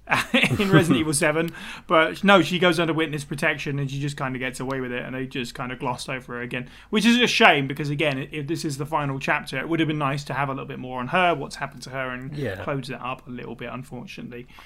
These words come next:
Speaker 1: Um, but I don't know, maybe Rose's willingness to go along with this just is meant to show her desperation to change these things about herself.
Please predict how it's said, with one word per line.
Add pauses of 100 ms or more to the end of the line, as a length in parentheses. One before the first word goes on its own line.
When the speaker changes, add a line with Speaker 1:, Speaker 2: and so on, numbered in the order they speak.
(260)
Speaker 1:
Um,
but
I
don't
know,
maybe (260)
Rose's (1040)
willingness
to
go
along
with
this
just
is
meant
to
show
her
desperation
to
change
these
things
about
herself.